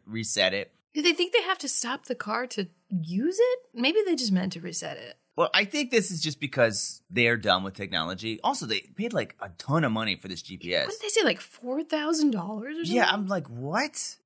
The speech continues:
Speaker 2: Maybe that was normal then.
Speaker 1: That seems insane to me. I would say three hundred dollars is, like, peak G P S time. Maybe five hundred.
Speaker 2: I think the iPhone came out in, like, two thousand seven. This is two thousand six.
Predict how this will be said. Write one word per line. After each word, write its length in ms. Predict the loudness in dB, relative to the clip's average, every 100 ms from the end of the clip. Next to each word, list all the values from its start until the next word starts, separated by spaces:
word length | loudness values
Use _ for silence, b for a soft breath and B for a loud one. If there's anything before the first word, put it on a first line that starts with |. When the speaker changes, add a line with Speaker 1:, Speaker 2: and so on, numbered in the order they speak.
| _
Speaker 2:
Maybe 300 | 2 2 2
that 180 | 0 0
was 260 | 0 0 0
normal 400 | 0 0 0 -2
then. 400 | -4 -4 -6 -8 _ _
Speaker 1:
That 120 | 0
seems 280 | 2 2 0
insane 400 | 0 0 0 -2
to 80 | -2
me. 60 | -2
I 100 | 0
would 120 | 0
say 120 | -2
three 240 | -4 -4 -2
hundred 220 | 0 2
dollars 560 | 4 2 2 -4 -8 -12 _
is, 240 | -6 0
like, 220 | 0 -2
peak 300 | -2 -2 0 -4
G 160 | -4
P 180 | -4 0
S 140 | 0 -2
time. 120 | 0
Maybe 340 | 4 6 6
five 260 | 2 2 0
hundred. 360 | -4 -12 -14 -18 _ _
Speaker 2:
I 60 | -4
think 180 | -2 0
the 200 | 0 0
iPhone 500 | -2 0 0 0 -2
came 180 | -4 -2
out 140 | -2
in, 80 | -2
like, 160 | -2
two 140 | -4 -8
thousand 300 | -6 -4 -4
seven. 500 | -2 -2 -4 -4 -6
This 160 | -6
is 100 | -4
two 160 | -2 -2
thousand 320 | -2 -4 -4
six. 580 | -6 -4 -6 -4 -8 -8